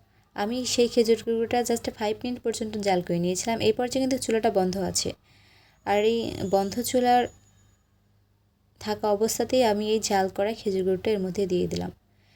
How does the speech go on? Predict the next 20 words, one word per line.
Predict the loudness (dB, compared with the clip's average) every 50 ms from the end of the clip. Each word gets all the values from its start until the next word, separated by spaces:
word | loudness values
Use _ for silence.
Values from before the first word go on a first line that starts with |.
| _ _ _ _ _ _ _ _ -8
এই | -8 -8
খেজুর | 0 2 2 2 2 2 2
গুঁড়োটা | 2 2 4 4 4
দিলে | 6 6 6 6 6
কিন্তু | 4 2 -2 -2 -2 -2 0 2
আরও | 4 4 6 6 4 4
ভালো | 2 0 0 2 4 4 6 4 4 0 -2 -8 -16 -10
ফ্লেভার | -4 0 2 2 2 2 2 0 0 -2 -6 _ _ _ _ _ _ _ _ _ _ _ -8
পাওয়া | -4 0 0 0
যায়। | 0 0 -2 -4 -6 -10 _ _ -20 _ _ _ _ _ -20 -14 -10
আসলে | -8 -4 -2 0 2 2
শীতকালে | 2 2 2 2 0 0 2 2 4 4 4
পিঠাপুলি | 4 2 2 2 2 2 0 0 0
খাওয়ার | 0 2 4 6 6 6 4
এটাই | 2 2 4 4 4 2 0 -2 -8 -16 -14 -14 -14 -12 -10 -6
আসলে | -6 -4 -2 0 2 2 2
পা-, | 2 2 2 2 2 2 0 0
মানে | 0 0 0 0 0 0 -2 -4 -6 -10 -14 _ _ _ _ _ _ _ _ _ _ -20 -20 -20 _ -8
কি | -6 -4 0
বলবো | 2 4 4 4 2 2 0 -2